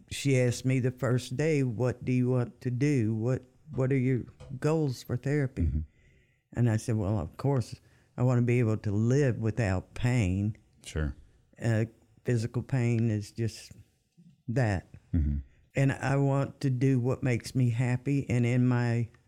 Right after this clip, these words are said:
Speaker 1: long life, the most happiness that I've had is
Speaker 2: Mm-hmm.
Speaker 1: when I'm helping someone else.
Speaker 2: Mm. Okay.
Speaker 1: Without pay.
Speaker 2: That's a big caveat. Okay. Where does that come from for you?
Speaker 1: It comes from doing it.
Speaker 2: Yeah.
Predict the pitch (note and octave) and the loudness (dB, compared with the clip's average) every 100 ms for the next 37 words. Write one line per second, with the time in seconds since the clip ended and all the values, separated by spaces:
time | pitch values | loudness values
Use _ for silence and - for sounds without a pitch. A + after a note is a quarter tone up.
0 | - G#2+ A#2+ A#2+ C#3 A2+ A2+ B2 - _ | -4 0 0 0 0 0 0 -2 -6 _
1 | _ _ _ _ _ _ _ - A2+ B2+ | _ _ _ _ _ _ _ -6 0 2
2 | C3 D#3+ - C#3+ C3 C#3+ C#3 C3+ - - | 2 0 0 -2 0 0 0 0 -4 -4
3 | A#2+ G#2 A#2 A#2 C#3 C#3 C3+ C3+ - F2 | -2 0 0 0 -2 0 0 -2 0 2
4 | A#2+ A#2 A2 G#2 G2+ A#2+ A#2 G#2 G#2+ G#2+ | 2 0 0 -2 0 0 -2 -4 -4 -2
5 | G#2+ F#2+ G2 G2 G#2+ - - _ - F2 | -2 -2 -4 -4 -8 -12 -20 _ 0 4
6 | F2+ E2+ C#2+ C2+ - _ _ _ _ - | 4 4 2 -2 -10 _ _ _ _ -4
7 | E2 E2 D2+ - _ G2+ B2 A2+ B2+ A2+ | 0 0 -2 -4 _ -2 0 2 2 0
8 | - - A2 F2+ D#2 - _ - F2+ F#2+ | -2 -2 -2 -2 -6 -14 _ -2 0 2
9 | G2+ F#2+ - F2 D#2 D#2 D#2+ G2 - F#2 | 2 0 0 0 2 2 2 0 -2 0
10 | F#2+ F2 F2 G2+ G2 F2 F2+ F2+ E2+ D2+ | 2 2 2 2 2 2 2 0 0 -2
11 | - E2 - D2 D2+ F2 - _ _ _ | -2 -2 -2 -4 -2 -4 -6 _ _ _
12 | _ - - - - D3+ C3+ - B2+ A2 | _ -12 -8 -6 -2 -2 -2 0 0 0
13 | G2 _ C#3 D3 E3 C3+ A2 G2 - - | -2 _ 2 4 4 2 2 0 -6 -20
14 | - _ - E2+ F#2 | -20 _ -2 2 2